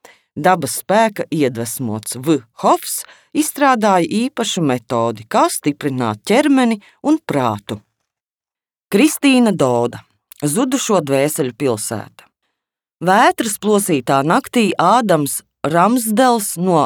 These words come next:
bangojošā okeāna izvelk ievainotu sievieti. Ellai nav ne jausmas, kā viņa te nokļuvusi un kur ieguvusi baismīgos nospiedumus uz kakla.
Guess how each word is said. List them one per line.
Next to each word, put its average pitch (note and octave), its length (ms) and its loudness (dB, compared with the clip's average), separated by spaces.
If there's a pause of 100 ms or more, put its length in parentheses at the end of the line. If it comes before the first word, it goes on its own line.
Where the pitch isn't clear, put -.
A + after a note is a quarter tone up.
bangojošā D3 920 2
okeāna F#3+ 580 2
izvelk G#3 480 0
ievainotu F3 560 0
sievieti. C3 720 -2 (320)
Ellai A3+ 480 2
nav B3 240 0
ne B3 80 2
jausmas, F#3+ 640 0
kā D3 300 2
viņa E3 180 -4
te G#3+ 160 0
nokļuvusi B2+ 800 0
un C3 180 -4
kur C4 240 -2
ieguvusi F3+ 720 -2
baismīgos E3+ 720 -2
nospiedumus E3 800 -4
uz F#3+ 80 -8
kakla. F3 480 -2